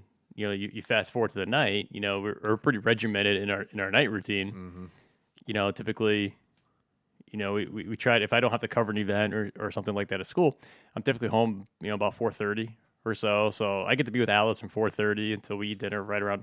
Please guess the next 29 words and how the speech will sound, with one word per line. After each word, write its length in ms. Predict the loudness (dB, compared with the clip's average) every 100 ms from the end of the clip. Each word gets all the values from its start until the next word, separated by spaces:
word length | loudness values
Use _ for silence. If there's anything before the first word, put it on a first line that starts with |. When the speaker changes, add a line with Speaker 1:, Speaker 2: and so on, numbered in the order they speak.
| -8
Speaker 1:
you 60 | -12
know, 80 | -6
five 300 | 0 0 0
thirty, 500 | 0 0 -2 -4 -8 _ -18
you 120 | -12 -10
know, 60 |
six 240 | -6 -6 -4
o'clock. 420 | -2 2 2 0 -16 -20 -20 _ _
And 100 | 0
Lindsay's 240 | 0 0 -4
cooking 260 | -6 -4
that. 340 | 0 2 2 0
So 100 | -2
that's 140 | -2
a 40 | 0
really 140 | 0
good 140 | 0
time 200 | 0 2
that 60 | 2
I 40 |
get 100 | 0
to 80 | -4
spend 160 | -4 -2
with 100 | 2
Alice 420 | 2 4 0 -2
just 220 | -8 -8
Speaker 2:
Yeah. 60 | -8
Speaker 1:
to 80 | -8
play, 320 | 0 2